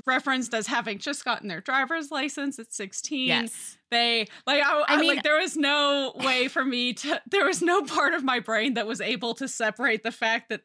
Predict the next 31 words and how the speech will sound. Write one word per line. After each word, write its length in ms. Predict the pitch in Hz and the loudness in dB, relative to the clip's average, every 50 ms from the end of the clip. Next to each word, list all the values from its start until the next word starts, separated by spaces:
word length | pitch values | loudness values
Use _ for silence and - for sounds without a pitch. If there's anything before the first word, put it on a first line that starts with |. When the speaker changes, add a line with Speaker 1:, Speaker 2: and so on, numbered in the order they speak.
| _ - | _ -8
Speaker 1:
these 220 | 233 254 233 170 | -6 -6 -4 -2
are 140 | 220 214 214 | -2 -2 -2
children 520 | - - - 214 180 185 - 196 185 220 | -4 -4 -6 -6 -6 -6 -8 -8 -6 -4
<laughs> 20 | 226 | -2
I'm 60 | 262 | 0
reading 540 | 302 330 349 - 415 - 494 427 466 - - | 0 2 2 2 2 2 2 4 4 4 4
Speaker 2:
No. 100 | 466 403 | 2 2
Speaker 1:
about. 480 | - 466 440 403 466 453 349 - 370 - _ _ _ _ _ _ _ _ _ _ _ _ _ _ _ _ | 2 2 2 4 2 2 0 0 -4 -10 _ _ _ _ _ _ _ _ _ _ _ _ _ _ _ _
Speaker 2:
No, 340 | - 330 453 523 539 480 403 262 262 | -2 2 4 6 6 6 4 2 -2
but 160 | 330 349 - - | -4 -4 -2 -2
I 300 | - 349 427 440 440 453 | -4 -6 -4 -4 -6 -8
almost 260 | 440 453 453 392 - | -8 -10 -14 -12 -10
ma-, 120 | - 277 285 - | -8 -8 -8 -8
I 200 | - 240 269 294 | -8 -8 -8 -8
almost 340 | 330 349 349 349 349 330 - | -8 -10 -10 -10 -10 -8 -8
thought 220 | - 302 294 294 - | -8 -10 -10 -8 -8
that 180 | 262 254 233 | -8 -6 -4
made 200 | 214 214 214 208 | -4 -4 -4 -6
it 120 | 220 214 - | -6 -10 -8
swoonier 920 | - - - 208 185 175 180 185 196 214 226 240 247 262 269 269 269 269 | -8 -8 -8 -8 -8 -6 -6 -4 -2 -2 -2 -2 -2 -2 -2 -2 -4 -2
in 120 | - 285 277 | -2 -2 -2
a 80 | 285 | -2
lot 220 | 285 277 277 285 285 | -2 -2 -4 -4 -4
of 160 | 294 277 _ | -6 -10 _
parts. 640 | - - 285 294 311 339 - - - - - - - _ - - - _ _ _ _ _ _ _ | -6 -4 -2 -2 -2 -4 -10 -14 -14 -12 -12 -12 -12 _ -20 -20 -20 _ _ _ _ _ _ _
What 200 | - 220 247 269 | -6 -4 -2 0
I 120 | 262 240 233 | 0 0 0
will 300 | 220 180 185 180 185 220 | -2 -2 -4 -6 -6 -6
say 480 | - - 269 269 262 269 285 285 269 - | -4 -2 0 0 0 0 -2 -4 -6 -6
is 180 | - 214 196 185 | -6 -6 -6 -4
that 280 | 185 190 185 180 175 | -2 -2 0 0 -2